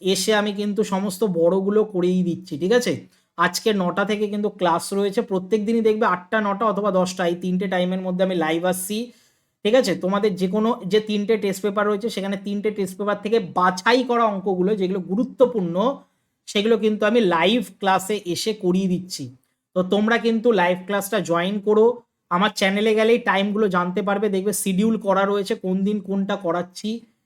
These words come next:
সেটা কিন্তু জানতে পারবে। লাইভে থেকেও তাহলে অনেক প্রশ্ন, ইনকোয়ারি সব কিছু জিজ্ঞেস করতে পারবে, জানতে পারবে, ঠিক আছে? লাইভ কর-, করে নিও, ঠিক আছে? লাইভটা কিন্তু আর নোটিফাই করে, করে রেখো, তাহলে তোমরা সেখানে নোটিফিকেশন পেয়ে যাবে। অথবা Telegram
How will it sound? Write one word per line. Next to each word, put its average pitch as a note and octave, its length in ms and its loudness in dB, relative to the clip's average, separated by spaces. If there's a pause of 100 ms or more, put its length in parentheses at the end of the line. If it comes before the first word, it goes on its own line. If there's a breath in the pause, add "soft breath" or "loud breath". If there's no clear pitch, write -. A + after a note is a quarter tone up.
(160)
সেটা G3 160 4
কিন্তু G3+ 220 0
জানতে F3 380 0
পারবে। F3+ 260 4
লাইভে F3 340 2
থেকেও G#3 380 2
তাহলে G3 240 2
অনেক F3+ 260 0
প্রশ্ন, F#3 340 -6
ইনকোয়ারি F#3+ 640 -2 (320 loud breath)
সব F#3 200 0
কিছু G#3 180 -4
জিজ্ঞেস F#3 340 -2
করতে F#3+ 240 -4
পারবে, G3+ 240 2
জানতে F3+ 420 -2
পারবে, C#3 320 -2
ঠিক G3 160 -6
আছে? B3 280 0 (380)
লাইভ F3+ 280 2 (120)
কর-, G3+ 220 -2
করে G3+ 200 2
নিও, F3 180 0
ঠিক G#3 140 -2
আছে? G#3+ 80 0
লাইভটা E3 340 0
কিন্তু F#3 500 0 (280)
আর F3+ 200 2
নোটিফাই G#3 560 2
করে, F#3 300 4 (300)
করে F#3+ 180 -2
রেখো, G3+ 240 0
তাহলে F#3+ 180 0
তোমরা F#3 360 2
সেখানে F3+ 260 -6
নোটিফিকেশন F3 640 -4
পেয়ে E3 160 0
যাবে। C3 260 -4 (380)
অথবা F#3 320 4 (100)
Telegram G#3+ 640 2